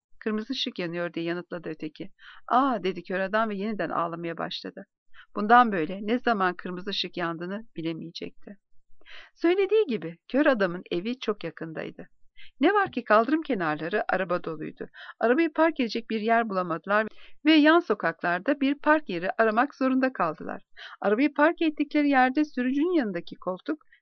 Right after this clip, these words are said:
kaldırımın darlığı yüzünden önünde duracakları binanın duvarına yaklaşık yirmi santim mesafede kalacaktı.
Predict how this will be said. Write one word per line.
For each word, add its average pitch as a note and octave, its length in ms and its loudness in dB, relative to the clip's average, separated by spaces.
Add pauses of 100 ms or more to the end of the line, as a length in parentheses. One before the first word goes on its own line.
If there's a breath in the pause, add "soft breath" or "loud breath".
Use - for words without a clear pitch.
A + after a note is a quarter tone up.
kaldırımın D4 560 4
darlığı A3+ 360 4
yüzünden G3 540 -4
önünde A3+ 380 -2
duracakları B3 640 0
binanın F#3+ 460 -4 (320 soft breath)
duvarına D4 320 6
yaklaşık D4 640 0
yirmi C4+ 240 -2
santim G#3+ 380 -4
mesafede A3 580 -2
kalacaktı. - 720 -10